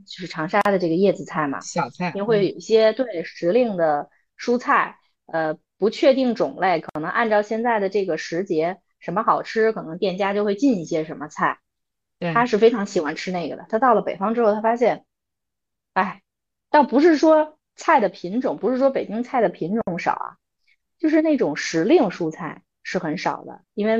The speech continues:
Speaker 1: 没有人，没有人，什么人去种地，种这个菜嘛，都是大批量的从这个新发地的这种蔬菜集散地批发来的，所以口感肯定不如长沙的那个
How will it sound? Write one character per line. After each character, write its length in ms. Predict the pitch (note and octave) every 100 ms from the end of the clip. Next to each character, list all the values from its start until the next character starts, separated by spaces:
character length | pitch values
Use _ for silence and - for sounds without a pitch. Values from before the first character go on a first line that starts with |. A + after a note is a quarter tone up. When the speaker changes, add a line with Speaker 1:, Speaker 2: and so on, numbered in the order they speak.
| G#3+
Speaker 1:
没 240 | D#3+ E3
有 180 | A3+ F#3
人， 300 | D3 D3 D3+
没 120 | F3
有 120 | A3
人， 140 | F#3+ D#3
什 140 | D#3+
么 100 | F#3+
人 220 | G#3+ E3
去 160 | G#3 B3
种 260 | C4+ A#3 A3+
地， 240 | C4 E3
种 300 | E3+ C4 F#3+
这 100 | E3+
个 120 | D3
菜 320 | C3+ - E3+
嘛， 120 | - - _ _ _ _
都 160 | - A#3+
是 240 | A#3+ G#3
大 180 | F#3 G3+
批 200 | F#3 G#3
量 260 | G#3 F#3 E3
的 100 | D#3
从 320 | - D#3 E3
这 200 | G3+ F3+
个 160 | D3+ D3+
新 180 | A3
发 180 | A3 A3
地 280 | A3 A3+ G3+
的 80 | D#3
这 120 | F3+
种 240 | D#3 C#3+ - _ _ _
蔬 180 | - A#3+
菜 220 | A#3+ G3
集 240 | F3 E3 F3+
散 460 | C4+ F#3+ D3 C#3 - _ _ -
地 320 | B3+ D#3 - _ _
批 180 | - B3+
发 200 | D4 D4
来 220 | F#3 -
的， 160 | C#3+ - _ _ _ _ _ _ _ _ _
所 220 | - G#3
以 160 | G3 F3+
口 320 | - D#3+ F3
感 260 | G#3 D#3 F#3
肯 140 | F3
定 160 | D3 -
不 160 | G#3+
如 160 | F3+ G3+
长 280 | - D3+ G3+
沙 220 | B3 B3
的 120 | G#3
那 180 | F#3+ F3
个 180 | D#3